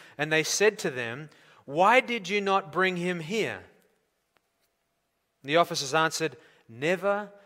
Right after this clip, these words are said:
has a man spoken the way this man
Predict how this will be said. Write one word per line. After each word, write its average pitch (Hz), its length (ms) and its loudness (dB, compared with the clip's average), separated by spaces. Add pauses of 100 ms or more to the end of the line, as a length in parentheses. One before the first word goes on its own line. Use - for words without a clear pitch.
(120)
has 151 280 -2
a 131 120 -4
man 123 680 -6
spoken 135 960 -4
the 127 140 -6
way 131 320 0
this 139 420 -6
man 117 520 -8